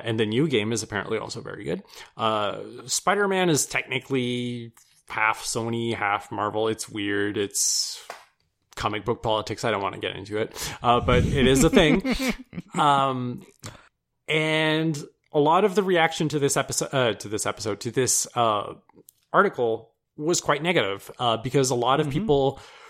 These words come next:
Speaker 1: were coming down on saying, "This is effectively sort of Sony doing the Microsoft approach," uh, or at least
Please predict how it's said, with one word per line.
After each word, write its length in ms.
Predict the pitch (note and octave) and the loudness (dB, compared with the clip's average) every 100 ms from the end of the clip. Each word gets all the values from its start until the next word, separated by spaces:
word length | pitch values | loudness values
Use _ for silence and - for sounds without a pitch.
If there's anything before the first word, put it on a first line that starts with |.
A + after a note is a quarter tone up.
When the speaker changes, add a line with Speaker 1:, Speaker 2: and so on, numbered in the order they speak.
| - _ | -20 _
Speaker 1:
were 400 | A#2 A2+ C#3 B2+ | -10 0 4 4
coming 360 | B2+ D#3 D3+ B2+ | 2 0 2 2
down 380 | E3 E3 C#3+ C3 | 2 4 2 2
on 280 | A#2+ B2+ B2+ | 2 0 2
saying, 460 | C3+ A#2+ A#2+ A#2+ A#2 _ _ _ | 0 0 -2 -6 -12 _ _ _
"This 380 | A#2+ A#2 A#3+ A#3+ | -14 2 2 4
is 240 | F3 D3 | 0 -2
effectively 800 | C#3+ C3 F#3 - C3+ B2 A#2+ A#2 | -4 -2 -2 0 -2 2 2 2
sort 260 | A2 C#3 B2 | 2 2 2
of 120 | A#2 | 2
Sony 640 | G#2 C#3 C3 B2+ A#2 G#2+ - | 2 2 2 2 0 -2 -2
doing 260 | A#2+ A2+ | 0 0
the 80 | A#2+ | 0
Microsoft 480 | E3 F3+ A2 G#2+ - | 0 0 -4 -4 -4
approach," 500 | - G2 - - - - - - - | -6 -8 -8 -14 -14 -20 -20 -20 -4
uh, 500 | A2+ G#2 G2 - - - - | 0 2 0 -4 -10 -16 -4
or 100 | D3 | 0
at 100 | B2 | 2
least 280 | C3+ B2+ | 2 2